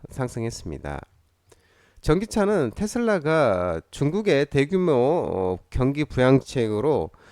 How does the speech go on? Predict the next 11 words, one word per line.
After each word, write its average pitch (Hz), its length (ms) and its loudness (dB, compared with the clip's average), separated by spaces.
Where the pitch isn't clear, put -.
어, 110 100 -2
중국에서 165 600 2
테슬라가 143 960 4
판매 160 480 0
증가가 131 1160 -2
증-, 135 180 -6
테슬라 175 400 4
판매가 160 600 2
증가할 131 360 -2
것이라는 104 440 -6
기대에 101 520 -4